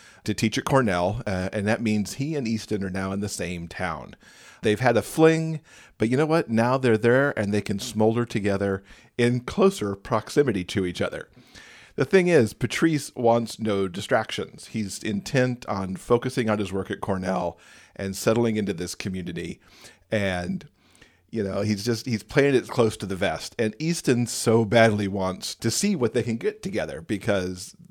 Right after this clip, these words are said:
they have all these sparks. But it gets even closer. This,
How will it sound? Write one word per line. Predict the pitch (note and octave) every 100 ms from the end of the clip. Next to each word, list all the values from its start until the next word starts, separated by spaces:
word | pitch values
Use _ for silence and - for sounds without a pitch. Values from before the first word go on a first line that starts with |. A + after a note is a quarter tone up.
| _
they | - - A#2
have | G#2+ B2+
all | A#2 G#2+
these | G2+ F#2+
sparks. | - - D#3 - - - - - _ - - - - _
But | G#2+ G#2 G2+ F#2+ -
it | B2 A#2
gets | F3 G3
even | F3 C#3+
closer. | - A#2+ A2+ G#2
This, | G2 C#3 -